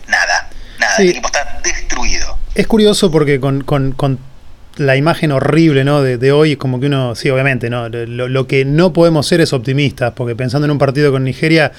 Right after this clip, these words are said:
Speaker 2: a ver, Argentina jugando así pierde con cualquiera que le pongan enfrente. Pero,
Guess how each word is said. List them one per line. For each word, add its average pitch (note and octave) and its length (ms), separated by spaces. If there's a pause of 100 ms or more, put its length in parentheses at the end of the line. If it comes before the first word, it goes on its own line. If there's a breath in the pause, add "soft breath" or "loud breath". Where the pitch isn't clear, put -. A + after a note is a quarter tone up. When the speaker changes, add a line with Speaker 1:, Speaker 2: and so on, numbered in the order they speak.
(280 loud breath)
Speaker 2:
a C#3+ 80
ver, C3 140
Argentina C3+ 420
jugando D3+ 180
así D#3+ 180
pierde C#3+ 280
con B2+ 160
cualquiera C3+ 400
que B2+ 60
le B2 80
pongan C3 200
enfrente. A2+ 420 (560 loud breath)
Pero, C#3 420